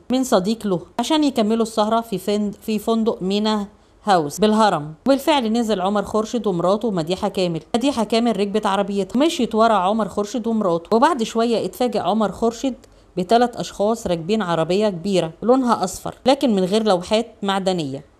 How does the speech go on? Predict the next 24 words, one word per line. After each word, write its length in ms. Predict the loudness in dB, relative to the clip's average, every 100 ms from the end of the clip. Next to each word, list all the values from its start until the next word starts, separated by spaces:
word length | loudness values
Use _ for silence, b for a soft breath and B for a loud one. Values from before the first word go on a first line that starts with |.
| _ 2
وبيشتموا 540 | 2 0 2 2 2
فيه 240 | 2 0
هو 320 | 4 6 6 4
ومراته، 420 | 2 2 0 0
بيشتموا 420 | 0 2 4 4 2
فيه 260 | 0 -2
بأسوأ 480 | 0 -2 -2 -2 -2
الألفاظ. 580 | 0 -2 -2 -4 -4 -6 -14 _ 0
بعدين 320 | 2 0 0
خبطوا 360 | 2 0 2
عربيته 400 | 0 0 -2 -2
الجديدة، 580 | -4 -4 -4 -4 -4 -8 -4 4
وقفوا 320 | 4 4 0
قدامه 360 | -2 0 0 -2
عشان 260 | -4 -2
يستفزوه، 680 | -2 -2 -4 -4 -4 -4 -6 2
وعمر 540 | 4 6 4 2 -2 -4
فضل 320 | -2 0 -2
يطاردهم 520 | -2 -2 -2 -2 -2
بطول 300 | -2 -2 -2
شارع 320 | 0 0 0
الهرم 380 | -2 0 0 0
على 200 | -2 -2
سرعة 320 | 0 -2 -2